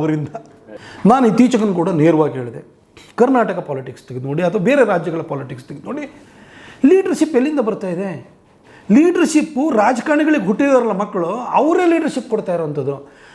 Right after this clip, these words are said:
ರಾಜಕಾರಣಿಗಳು ಒಂದ್ಸರಿ ಅವ್ರು ರಾಜಕಾರಣಿ, ಅವ್ರು ಕಷ್ಟಪಟ್ಟು ಅವ್ರೇನೋ ಒಂದು ಮಂತ್ರಿನೂ ಆಗಿರ್ತಾರೆ, ಮುಖ್ಯಮಂತ್ರಿ ಆಗಿರ್ತಾರೆ, ಅಥವಾ ಯಾವುದೋ ಒಂದು ಸ್ಥಾನಕ್ಕೆ ಏರಿರ್ತಾರೆ, ಎಂ ಪಿ ಆಗಿರ್ತಾರೆ, ಅವ್ರ ಮಕ್ಕಳಿಗೆ by default ಗುಡ್ ಎಜುಕೇಷನ್ ಸಿಗುತ್ತೆ. ಎಲ್ಲೋ ಹೋಗ್ತಾರೆ, ಫಾರಿನ್ ಯೂನಿವರ್ಸಿಟಿಗೆ ಹೋಗ್ತಾರೆ ಅಥವಾ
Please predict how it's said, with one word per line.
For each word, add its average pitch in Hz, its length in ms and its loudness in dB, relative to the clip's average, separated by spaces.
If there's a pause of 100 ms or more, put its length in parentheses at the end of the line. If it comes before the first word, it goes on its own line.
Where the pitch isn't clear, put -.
(200)
ರಾಜಕಾರಣಿಗಳು 262 680 2 (300)
ಒಂದ್ಸರಿ 233 300 2
ಅವ್ರು 214 160 2
ರಾಜಕಾರಣಿ, 220 360 -2 (120)
ಅವ್ರು 247 200 2
ಕಷ್ಟಪಟ್ಟು 226 540 -2 (560)
ಅವ್ರೇನೋ 202 340 4
ಒಂದು 220 160 2 (320)
ಮಂತ್ರಿನೂ 196 460 -2
ಆಗಿರ್ತಾರೆ, 156 420 -6
ಮುಖ್ಯಮಂತ್ರಿ 185 540 -4
ಆಗಿರ್ತಾರೆ, 151 400 -2
ಅಥವಾ 185 180 0
ಯಾವುದೋ 196 220 2
ಒಂದು 208 100 -6
ಸ್ಥಾನಕ್ಕೆ 160 380 -4
ಏರಿರ್ತಾರೆ, 151 360 -2 (160)
ಎಂ 202 140 -2
ಪಿ 214 160 2
ಆಗಿರ್ತಾರೆ, 156 420 -2 (800)
ಅವ್ರ 330 140 4 (100)
ಮಕ್ಕಳಿಗೆ 277 460 0 (380)
by 214 180 4
default 262 360 0 (120)
ಗುಡ್ 220 180 -4
ಎಜುಕೇಷನ್ 151 460 -10
ಸಿಗುತ್ತೆ. 123 300 -10 (220)
ಎಲ್ಲೋ 311 200 4
ಹೋಗ್ತಾರೆ, 214 340 0
ಫಾರಿನ್ 214 240 0
ಯೂನಿವರ್ಸಿಟಿಗೆ 202 440 -4
ಹೋಗ್ತಾರೆ 190 260 -2
ಅಥವಾ 180 120 -2